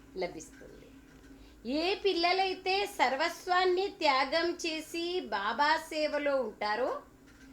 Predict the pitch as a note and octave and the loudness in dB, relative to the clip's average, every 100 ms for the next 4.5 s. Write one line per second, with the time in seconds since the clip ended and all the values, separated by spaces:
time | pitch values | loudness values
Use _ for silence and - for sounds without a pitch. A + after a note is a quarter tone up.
0 | - - - A#3 C#4 E4+ G#4 - D#4+ C4+ | -20 -18 0 4 6 6 4 0 -4 2
1 | D4+ D4 A3+ F#3 - - - D#3+ D3+ - | 2 2 -2 -4 -12 -18 -12 -10 -10 -12
2 | - - - - - - - - - E3 | -20 -20 -20 -20 -20 -20 -20 -20 -16 -6
3 | F3+ F#3+ G3+ G#3 G#3+ A3 A3 - B3 G3+ | -6 -4 -6 -6 -4 -4 -4 -2 0 -2
4 | G3+ A#3+ D4 F4 | -2 -2 -2 0